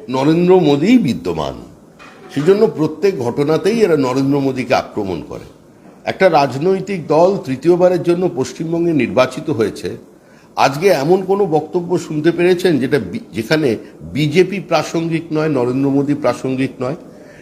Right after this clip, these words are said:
এরা নরেন্দ্র মোদি এবং বিজেপিতেই ঘুরে ফিরে আবদ্ধ থাকছেন, কারণ তৃণমূলের আর নতুন কোনো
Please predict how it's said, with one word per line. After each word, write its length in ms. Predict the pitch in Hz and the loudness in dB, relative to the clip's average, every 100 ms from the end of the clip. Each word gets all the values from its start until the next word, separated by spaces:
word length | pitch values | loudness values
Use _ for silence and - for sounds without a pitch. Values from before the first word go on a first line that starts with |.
| - | -6
এরা 320 | - 160 247 262 | 2 4 4 4
নরেন্দ্র 600 | 175 139 165 185 202 214 | 4 4 2 2 4 4
মোদি 380 | 170 160 190 | 4 0 0
এবং 260 | 226 202 190 | 2 2 2
বিজেপিতেই 720 | 127 135 147 151 160 190 220 | -2 -4 -4 -4 -6 -4 -4
ঘুরে 280 | 135 117 123 | -2 -2 -2
ফিরে 300 | - 147 214 - - - | -2 -2 -4 -8 -20 -8
আবদ্ধ 460 | - 98 113 107 139 | -2 -2 -2 -4 -4
থাকছেন, 460 | 98 87 - 76 65 - - | -2 -4 -6 -12 -12 -12 -8
কারণ 200 | 143 175 | -4 -4
তৃণমূলের 600 | - 131 170 202 226 233 214 | -4 2 2 4 6 6 4
আর 80 | |
নতুন 520 | 156 131 147 214 247 233 | 0 0 -2 -2 -2 2
কোনো 360 | 185 110 107 | 2 2 -4